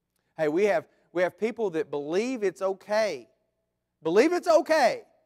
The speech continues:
for a woman, for her rights, to choose to kill their baby, even after it's been born.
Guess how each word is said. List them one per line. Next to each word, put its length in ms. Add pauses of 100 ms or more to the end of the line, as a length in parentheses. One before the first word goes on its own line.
(960)
for 100
a 40
woman, 540 (280)
for 100
her 140
rights, 380
to 120
choose 760 (640)
to 80
kill 280
their 160
baby, 440 (840)
even 560 (260)
after 800 (920)
it's 180
been 240
born. 380